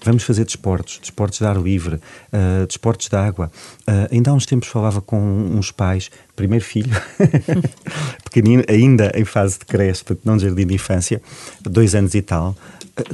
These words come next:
quando chove, n-, não vai à creche, que é para não se constipar." Eu disse: assim: "Bem, mas nós não estamos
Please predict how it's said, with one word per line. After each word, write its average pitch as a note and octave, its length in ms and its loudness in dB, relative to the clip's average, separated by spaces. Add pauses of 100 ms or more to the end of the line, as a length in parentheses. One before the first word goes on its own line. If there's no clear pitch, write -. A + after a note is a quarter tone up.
(120)
quando D3+ 260 2
chove, C3 580 -2
n-, A#2+ 100 -4 (120)
não C3+ 140 2
vai G#2 220 0
à G2+ 60 -2
creche, G#2+ 360 -4
que - 80 -10
é - 40 -8
para A2 100 -4
não G#2+ 120 -4
se - 100 -12
constipar." F#2 540 -8 (340)
Eu - 480 -6
disse: B2+ 100 -10
assim: - 260 -6
"Bem, B2+ 360 0
mas A#2 200 -4
nós C3+ 160 -4
não F#2+ 60 -2
estamos F#2+ 580 -4